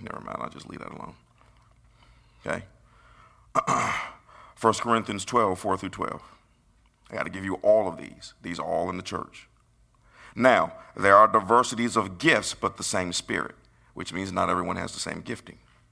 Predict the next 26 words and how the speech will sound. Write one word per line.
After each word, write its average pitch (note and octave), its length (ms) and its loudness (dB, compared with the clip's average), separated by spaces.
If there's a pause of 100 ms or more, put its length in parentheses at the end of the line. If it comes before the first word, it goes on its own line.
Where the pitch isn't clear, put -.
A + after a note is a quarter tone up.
(500)
There G2+ 160 4
are G2 140 8
differences A2 600 0
of G#2 120 2
administrations, A2+ 920 0 (200)
but - 180 -4
the - 60 -12
same F2+ 300 -6
Lord. - 440 -10 (2250)
There B2 180 6
are G#2 300 6
different C#3+ 380 2
diversities B2 640 2 (100)
of A#2+ 220 2
operations, C3 760 4
but G2+ 180 -4
it G2+ 100 -2
is G2 120 -4
the F#2+ 80 -2
same G#2 340 -2
God A2 400 4
which - 240 -6
worketh F#2+ 380 -4
all F2 280 0
in F2+ 120 -4
all. F#2 440 -2